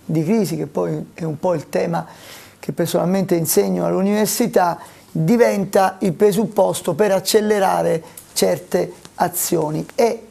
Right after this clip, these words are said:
eh, qualche settimana fa è uscito un interessante studio sul Financial Times che in qualche modo ripeteva quello che diceva Leopoldo Gasparro, cioè nella parte destra,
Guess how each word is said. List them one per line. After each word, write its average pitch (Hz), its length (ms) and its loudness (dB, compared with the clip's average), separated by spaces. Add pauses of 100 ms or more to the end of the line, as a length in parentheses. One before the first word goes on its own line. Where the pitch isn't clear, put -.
(120)
eh, 170 300 0
qualche 190 500 0
settimana 190 480 0
fa 233 140 2
è - 20 2
uscito 180 520 -2 (260)
un 190 100 -2
interessante 196 580 0
studio 220 460 0
sul 180 180 -6
Financial 196 600 -2
Times 170 540 -2 (380)
che - 100 -2
in 208 160 0
qualche 247 360 0
modo 226 600 0 (580)
ripeteva 208 540 2
quello 202 220 2
che 190 100 2
diceva 185 460 0 (360)
Leopoldo 185 460 0
Gasparro, 165 540 -2
cioè 196 300 2 (260)
nella 196 240 2
parte 247 420 0
destra, 190 640 0